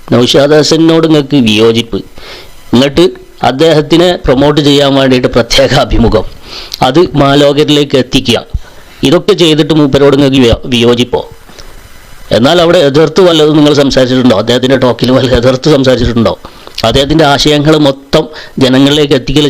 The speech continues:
ചെയ്ത് എന്ത് വിയോജിപ്പാണ് നിങ്ങൾ വ്യക്തമാക്കണം. നൗഷാദ് ഹസനിയോട് നിങ്ങൾക്കുള്ളത് എന്ത് വിയോജിപ്പാണ്? ആ വിയോജിപ്പുള്ള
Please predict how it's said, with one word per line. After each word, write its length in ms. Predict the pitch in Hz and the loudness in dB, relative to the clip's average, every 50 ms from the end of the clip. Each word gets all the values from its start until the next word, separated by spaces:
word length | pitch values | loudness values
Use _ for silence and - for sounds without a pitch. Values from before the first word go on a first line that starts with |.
| 131 | 0
ചെയ്ത് 200 | 143 131 127 147 151 151 - - - - - 175 | 0 0 0 0 -2 -2 -6 -14 -14 -6 0 0
എന്ത് 160 | 180 196 190 185 160 | 2 4 4 2 2
വിയോജിപ്പാണ് 460 | 139 143 131 127 135 123 135 131 131 131 | 2 2 2 0 0 0 0 0 2 2
നിങ്ങൾ 140 | 127 127 123 123 | 2 2 2 2
വ്യക്തമാക്കണം. 560 | 113 - - 139 117 123 113 - 110 101 98 - - - - - - | 0 0 0 -2 0 0 -2 -2 -2 -2 -2 -4 -8 -16 -12 -6 -2
നൗഷാദ് 360 | 120 120 - - 139 139 147 139 | 0 0 2 2 2 2 2 0
ഹസനിയോട് 440 | 135 - 139 135 135 131 135 131 139 131 | 0 0 -2 0 2 2 2 2 2 2
നിങ്ങൾക്കുള്ളത് 480 | 127 123 123 117 - 131 120 120 127 147 135 131 | 2 2 2 0 0 0 0 2 2 0 2 2
എന്ത് 220 | 151 170 151 202 180 131 | 2 2 2 2 2 2
വിയോജിപ്പാണ്? 540 | 120 107 113 113 101 104 - - - - - - - - - - - - - - - - - - - - - - - - - 165 | 2 2 0 0 0 -2 -2 -4 -4 -4 -6 -12 -20 -20 -20 -20 -20 -20 -20 -20 -20 -20 -18 -16 -16 -16 -14 -16 -10 -4 -2 0
ആ 20 | 202 175 | 0 2
വിയോജിപ്പുള്ള 540 | 175 165 156 156 160 151 156 139 160 160 156 | 2 2 4 2 2 2 0 0 2 2 2